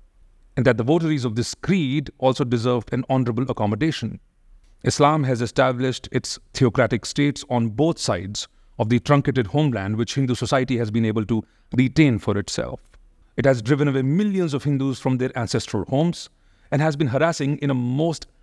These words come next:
harrowing manner millions of other Hindus who have been unable to escape from its bigotry.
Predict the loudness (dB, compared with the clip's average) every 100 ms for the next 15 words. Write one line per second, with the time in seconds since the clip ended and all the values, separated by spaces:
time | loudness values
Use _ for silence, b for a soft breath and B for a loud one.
0 | _ _ -4 2 4 4 2 0 -2 -6
1 | -8 _ _ _ _ 0 2 4 2 0
2 | -2 0 0 2 0 0 -2 -2 -2 -2
3 | 0 0 0 -2 -2 2 0 2 -4 -10
4 | _ _ -18 0 2 2 2 0 2 2
5 | 2 -4 -16 _ 2 4 4 0 -4 -4